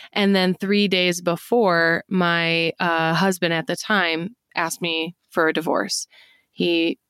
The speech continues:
thought he had made a mistake. He didn't want to be married. We were twenty-seven, and that completely disrupted my reality as I knew it. And I don't know if that's what I remember sharing with you or not, but that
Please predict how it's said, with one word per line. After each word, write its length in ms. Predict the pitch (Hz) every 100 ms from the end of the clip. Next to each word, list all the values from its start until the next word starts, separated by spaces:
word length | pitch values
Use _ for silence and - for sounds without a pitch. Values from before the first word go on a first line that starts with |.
| _
thought 240 | - 170 165
he 180 | 175 170
had 120 | 160
made 160 | 165
a 20 | 160
mistake. 420 | 160 233 233 -
He 100 | 180
didn't 200 | 170 170
want 220 | 175 170
to 80 | 165
be 300 | 170 170 165
married. 600 | 202 214 214 214 202 - - - -
We 100 | 220
were 500 | 220 208 196 185 180
twenty-seven, 920 | - 202 196 190 180 - 196 220 240 247 _ - - - - _
and 420 | - 208 190 185 180
that 440 | 185 185 180 175 _ _
completely 540 | - 208 - 196 175 180
disrupted 720 | 180 - 170 165 175 160 160 - _ _ _ -
my 360 | 185 170 160 160
reality 760 | 156 156 92 98 87 98 180 180 _ _ _ _ -
as 240 | 165 160
I 280 | 147 98 165 -
knew 240 | - 180 165
it. 160 | - - - - -
And 500 | 208 196 180 175 170 - - - _
I 100 | 208
don't 160 | 202 202
know 140 | 202
if 80 | 185
that's 280 | 190 180 -
what 200 | - 202
I 60 | 185
remember 460 | 180 180 190 196
sharing 340 | 185 185 180 175
with 180 | 175 196
you 120 | 170
or 80 | 170
not, 360 | 185 185 175 -
but 240 | 196 185
that 340 | 185 185 185